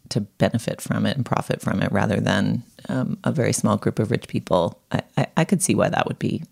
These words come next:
exciting and, um, why you singled that out. The final takeaway that you describe at the end that landed with me is the notion that there is this massive, massive, massive, like, value obliterating crash, you know,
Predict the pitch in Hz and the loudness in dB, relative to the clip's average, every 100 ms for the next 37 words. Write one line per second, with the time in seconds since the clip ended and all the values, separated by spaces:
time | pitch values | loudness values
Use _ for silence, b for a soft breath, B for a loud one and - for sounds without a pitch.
0 | _ - - - - - - - 104 - | _ -10 -2 -2 0 -2 -2 -2 -2 -2
1 | - - - 104 - - - 104 - - | -6 -6 -4 -2 -2 -4 -2 -2 0 -2
2 | - - - - 113 104 101 - - B | -2 0 0 0 2 4 4 0 -6 B
3 | B B B B - 185 208 247 262 196 | B B B B -2 4 6 6 4 2
4 | - - 175 160 147 127 123 120 120 - | -8 -8 -4 -2 0 0 0 -4 -8 -6
5 | - 131 123 - 113 123 117 113 117 - | 0 2 2 -2 0 2 4 2 0 -8
6 | _ _ - - 139 - 127 120 117 110 | _ _ -20 -4 -4 -2 2 4 6 4
7 | 107 107 107 101 - 117 - 113 110 113 | 2 2 2 2 -2 -4 0 2 4 4
8 | 107 110 107 - - - 180 202 233 190 | 2 2 0 0 -2 4 8 8 8 6
9 | 190 135 107 - 190 214 220 185 - 107 | 0 -4 -4 -2 4 6 6 4 2 -4
10 | - 180 202 240 190 185 131 127 110 - | 0 4 8 8 6 4 2 0 -2 -4
11 | 113 113 117 143 147 165 170 160 151 151 | -2 -2 0 2 4 4 4 4 2 2
12 | 147 156 151 135 120 123 - 135 113 104 | 4 6 6 4 4 2 2 2 4 4
13 | - - b b b b b b _ - | 2 -8 b b b b b b _ 0
14 | 135 110 98 | 2 4 2